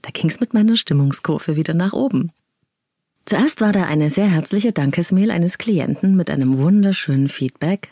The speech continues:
das mein Herz erwärmt hat. Und dann, tata, Lars Ament hatte mir geantwortet und kommt als Interviewgast zu Leben lieben lassen.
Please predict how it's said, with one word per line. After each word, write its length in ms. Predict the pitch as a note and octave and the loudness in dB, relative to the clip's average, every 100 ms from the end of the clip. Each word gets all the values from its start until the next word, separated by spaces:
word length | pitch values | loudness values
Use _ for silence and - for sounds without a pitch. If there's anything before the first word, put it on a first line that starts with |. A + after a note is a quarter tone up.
| - | -14
das 300 | C#3+ - - | -12 -8 -4
mein 180 | C#3+ C#3+ | 0 0
Herz 320 | D#3+ F3+ - | 0 0 -2
erwärmt 440 | D3 C#3+ D3+ G#3+ | -4 -2 -2 0
hat. 260 | A3 D4+ - - - - - - - _ - | 0 -2 -6 -18 -16 -14 -16 -18 -20 _ -2
Und 600 | A3+ G3 D#3+ C3 B2 - | 2 2 4 2 0 0
dann, 500 | A3 C4 D#3 - - _ _ - | 4 4 4 2 -4 _ _ -2
tata, 880 | D3 B2+ - G#3 C4+ D3 - - - _ _ - | -2 -2 0 2 2 0 -2 -6 -10 _ _ -4
Lars 360 | C3+ C3 C3+ - | -2 -2 -2 -2
Ament 480 | C3+ C4+ F#3 C3+ | 0 2 2 2
hatte 180 | D3 - | 0 0
mir 160 | C#3+ C#3+ | 0 0
geantwortet 1000 | C#3+ C3+ C#3 - C#3+ C#3 D3 D3+ C#3+ - - - - - | -2 -4 -4 -4 -4 -4 -2 -4 -4 -10 -16 -16 -14 -4
und 220 | D#4 - | -2 -2
kommt 280 | - E4 - | -2 -2 0
als 160 | A3 | -2
Interviewgast 1000 | - G3 A#3+ D3 - - - - - - - | 0 0 2 0 -2 -4 -6 -8 -12 -16 -8
zu 180 | - B3 | 0 2
Leben 320 | D3+ C#3+ C#3 | 2 2 0
lieben 260 | C3 C#3+ | 0 -2
lassen. 420 | D3+ C#3+ - - | -2 -2 -4 -6